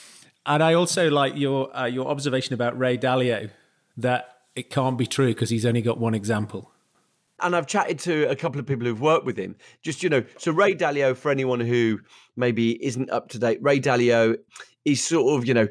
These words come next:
Speaker 2: regarded as one of the, the most successful, uh, investment fund bosses for the last twenty, thirty years, very much systematized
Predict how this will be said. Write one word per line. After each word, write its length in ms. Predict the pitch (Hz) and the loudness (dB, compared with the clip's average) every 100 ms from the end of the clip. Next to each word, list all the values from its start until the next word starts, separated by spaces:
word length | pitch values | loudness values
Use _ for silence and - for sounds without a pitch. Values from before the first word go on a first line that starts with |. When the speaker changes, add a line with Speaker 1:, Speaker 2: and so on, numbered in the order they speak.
| - _ | -2 _
Speaker 2:
regarded 880 | 123 117 - 139 143 143 135 123 107 - - | -2 0 2 4 4 2 0 -2 -2 -6 -6
as 640 | 127 120 117 110 - - - _ _ _ | -2 0 0 -2 -8 -10 -14 _ _ _
one 320 | - 127 131 127 | -6 2 4 4
of 200 | 110 - | 2 0
the, 220 | 120 120 | 0 2
the 100 | 127 | 2
most 200 | 123 113 | 0 0
successful, 760 | 131 151 131 - 120 113 107 _ _ _ - | -6 -4 -4 -2 0 0 -2 _ _ _ -6
uh, 220 | 107 107 | -2 -2
investment 520 | 120 117 123 127 113 - | -2 -2 -2 -2 -4 -2
fund 520 | 123 110 107 107 - _ _ _ - | 0 2 2 -2 -6 _ _ _ 0
bosses 360 | 120 - 110 | 0 2 -4
for 100 | - | 0
the 80 | 123 | 0
last 340 | 113 - - - | 0 -2 -8 -4
twenty, 340 | 120 104 107 | -2 -2 -6
thirty 400 | - 110 104 110 | 0 2 0 -2
years, 460 | 101 104 101 98 - - - 117 | 0 2 2 0 -6 -18 -10 0
very 280 | 151 143 | 2 4
much 260 | 123 120 - | 4 2 -2
systematized 1200 | - 139 - 123 113 131 113 110 107 104 - - | -4 -4 -2 -2 0 0 2 2 2 -2 -8 -14